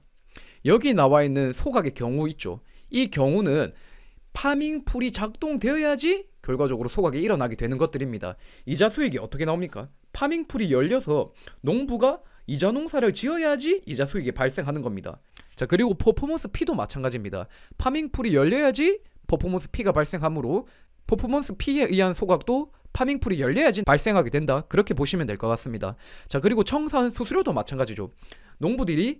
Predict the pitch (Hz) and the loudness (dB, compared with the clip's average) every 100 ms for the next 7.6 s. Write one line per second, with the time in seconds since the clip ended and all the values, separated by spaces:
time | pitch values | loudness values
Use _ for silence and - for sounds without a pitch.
0 | - - 135 165 262 240 175 190 170 156 | -10 0 2 4 4 2 0 2 4 2
1 | 165 - - 135 180 247 247 147 113 - | 2 -2 -2 2 2 2 0 -2 0 2
2 | 240 143 117 90 - - _ _ _ 110 | 4 2 0 -6 -8 -20 _ _ _ 4
3 | 147 233 294 269 262 247 190 147 190 220 | 6 8 6 2 0 0 0 0 2 0
4 | - 311 349 - - - 262 233 170 190 | 0 -2 -2 -12 -20 -8 -4 -4 -2 -2
5 | 196 277 233 165 156 139 135 165 139 - | 2 6 6 4 0 0 -2 0 0 -2
6 | 160 120 156 120 156 262 269 190 - 117 | -2 -2 0 2 4 2 0 -6 -6 -4
7 | 190 240 240 127 120 | -2 -2 -6 -4 -4